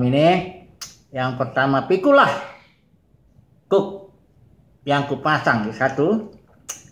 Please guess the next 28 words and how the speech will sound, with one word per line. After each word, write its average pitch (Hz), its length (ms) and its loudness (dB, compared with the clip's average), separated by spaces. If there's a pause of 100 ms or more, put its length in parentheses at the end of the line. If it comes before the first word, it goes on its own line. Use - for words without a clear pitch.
(180)
Yang 160 320 0
kedua, 220 640 4
kita 156 240 -2
harus 143 160 -8
belajar 175 720 2
dari 131 320 -10
Tuhan 127 240 -6
Yesus 185 400 0 (1900)
karena 135 320 0
dia 135 240 4 (1300)
lemah 175 400 4
lembut, 202 560 2
itu 123 240 -12
kita - 240 -16
belajar. 120 560 -4
Yang 120 240 -6
kedua, 120 320 -2 (720)
dia 113 240 -6
rendah 113 240 -6
hati. 98 320 -16 (800)
Ini 233 160 4
tiga 208 240 2
hal 214 160 4
yang 196 240 2
mau 190 160 -4
kita 185 320 -4
coba 175 320 -2
renungkan 190 720 0